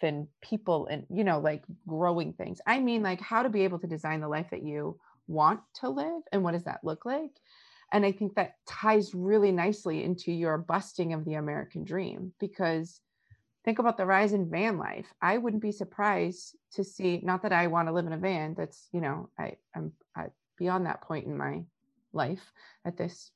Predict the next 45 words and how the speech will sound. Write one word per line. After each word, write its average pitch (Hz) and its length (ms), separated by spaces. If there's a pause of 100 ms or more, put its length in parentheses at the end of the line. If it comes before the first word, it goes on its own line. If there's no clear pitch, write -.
(140)
you 180 120
know, 147 80
moment, 160 440
but 165 100
I'm, 156 260
there's 156 200
no 175 100
judgment, 180 440
do 160 100
what 160 100
you - 60
gotta 160 180
do. 170 300 (360)
But 214 120
the 233 80
idea 208 280
of 196 60
being 190 220
able 190 140
to 196 100
build 170 180
a 160 40
life 208 280
and 165 80
live 165 140
on 160 80
the 156 80
road, 170 480
and, 160 320 (160)
you 196 100
know, 165 320
it 180 140
just 196 200
has 190 120
completely 196 600 (320)
blown 185 320
up 214 220
over 180 200
the - 80
past - 440
year - 300 (100)
to 190 60
be 180 220
able 175 280 (120)
to 160 220